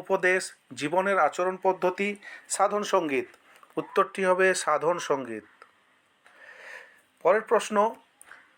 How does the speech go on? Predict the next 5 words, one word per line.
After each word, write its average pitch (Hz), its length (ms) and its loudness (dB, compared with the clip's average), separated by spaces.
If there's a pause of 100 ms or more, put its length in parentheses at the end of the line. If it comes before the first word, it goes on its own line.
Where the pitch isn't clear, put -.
(800)
চর্যাপদ 240 680 4 (160)
আবিষ্কার 202 400 0
করেন 214 340 4 (380)
ডক্টর 196 340 4 (120)
শহীদুল্লাহ 190 580 -2